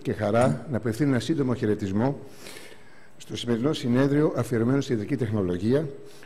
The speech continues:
και στη δυνατότητα αξιοποίησής της για την εδραίωση βιώσιμων συστημάτων περίθαλψης. Ευχαριστώ πολύ τους οργανωτές, την Ethos Media,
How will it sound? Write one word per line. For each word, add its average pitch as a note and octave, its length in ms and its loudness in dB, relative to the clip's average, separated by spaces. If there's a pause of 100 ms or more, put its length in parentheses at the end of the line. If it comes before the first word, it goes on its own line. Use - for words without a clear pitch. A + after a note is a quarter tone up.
και C3+ 100 -2
στη B2 140 0
δυνατότητα A#2+ 440 2
αξιοποίησής B2 680 0
της - 220 -2 (180)
για A#2 120 0
την A#2 140 0
εδραίωση C3+ 460 2
βιώσιμων C#3 540 2
συστημάτων B2+ 580 0
περίθαλψης. - 640 -6 (840)
Ευχαριστώ B2+ 420 2
πολύ D3+ 200 6
τους D3 100 2
οργανωτές, A#2+ 840 4
την A#2 200 2
Ethos A2 320 2
Media, C3+ 260 2